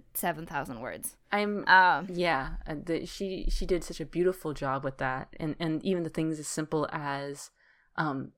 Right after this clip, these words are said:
Speaker 2: his discussion about, um, therapy and how much he, he, they discuss it. I mean,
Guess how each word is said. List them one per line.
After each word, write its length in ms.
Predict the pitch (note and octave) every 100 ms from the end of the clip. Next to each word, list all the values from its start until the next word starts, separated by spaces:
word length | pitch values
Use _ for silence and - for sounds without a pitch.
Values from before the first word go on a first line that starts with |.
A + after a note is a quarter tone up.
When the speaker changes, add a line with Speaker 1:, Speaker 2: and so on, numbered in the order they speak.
| _ -
Speaker 2:
his 140 | E3 D#3
discussion 560 | D3+ - D3 - D3+ -
about, 600 | C#3+ C#3 C#3 C#3 - - -
um, 540 | D3+ C#3 C#3+ B2+ C3+ - _ _ _ _ _ _
therapy 480 | - F3 E3 C#3+ C#3+ -
and 80 | D3
how 140 | E3
much 280 | D#3+ D#3 -
he, 220 | D#3+ C#3+ -
he, 200 | D#3+ -
they 100 | E3
discuss 560 | D3+ D#3 - - G#3 -
it. 220 | - -
I 60 | D3+
mean, 240 | D3 -